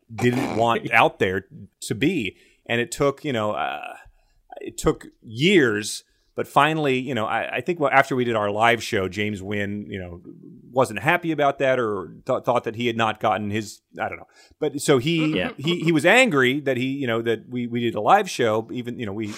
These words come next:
Speaker 1: we had all the rights, obviously, and from, from the distributors and such. But, uh, from him being angry, he, he then was able to, our, our marketing guy talked him into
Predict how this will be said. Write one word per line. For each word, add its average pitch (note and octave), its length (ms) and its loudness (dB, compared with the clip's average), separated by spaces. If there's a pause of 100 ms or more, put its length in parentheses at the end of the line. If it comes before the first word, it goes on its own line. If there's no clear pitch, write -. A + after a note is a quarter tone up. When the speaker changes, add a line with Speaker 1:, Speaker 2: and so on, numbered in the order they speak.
Speaker 1:
we G#2 60 -8
had G#2 140 -6
all G2+ 160 -4
the F#2 120 -14
rights, A2 400 -4
obviously, G2+ 540 -6
and F#2+ 120 -12
from, F#2 320 -14
from F#2+ 200 -14
the F#2+ 80 -18
distributors G2+ 520 -6
and F#2+ 100 -12
such. G2 220 -10 (400)
But, A2+ 300 0
uh, G#2+ 300 0 (580)
from D#3+ 180 2
him D#3 140 0
being D#3 240 0
angry, D3+ 400 -2
he, C#3+ 460 -6
he C#3 300 -10
then C#3+ 440 -2 (760)
was C3 220 0
able C#3+ 200 2
to, C3 380 -2 (380)
our, A#2+ 340 0
our A2+ 120 0
marketing C3 420 0
guy B2+ 240 4
talked C3+ 320 0
him C#3 100 -2
into C#3 380 -4